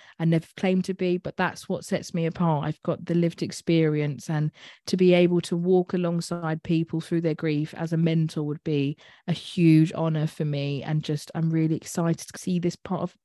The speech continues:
the business side of Grief Gang and just be able to,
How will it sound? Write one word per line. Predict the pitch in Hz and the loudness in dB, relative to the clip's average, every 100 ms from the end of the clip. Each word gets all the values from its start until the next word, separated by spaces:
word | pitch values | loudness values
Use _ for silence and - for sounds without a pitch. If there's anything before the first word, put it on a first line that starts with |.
| _ - | _ -10
the | 180 | 0
business | 185 240 349 339 | 0 0 -6 -6
side | - 170 156 156 | -4 0 0 0
of | 160 - | -4 -4
Grief | 170 156 - | -2 -2 -4
Gang | 165 156 160 - - - _ - | -4 -2 -2 -6 -18 -20 _ 0
and | 180 180 | 2 4
just | 185 170 - - - | 2 0 -2 -20 -4
be | 190 | 0
able | 180 175 175 170 | 2 2 2 -2
to, | - 175 165 165 | 0 0 0 -2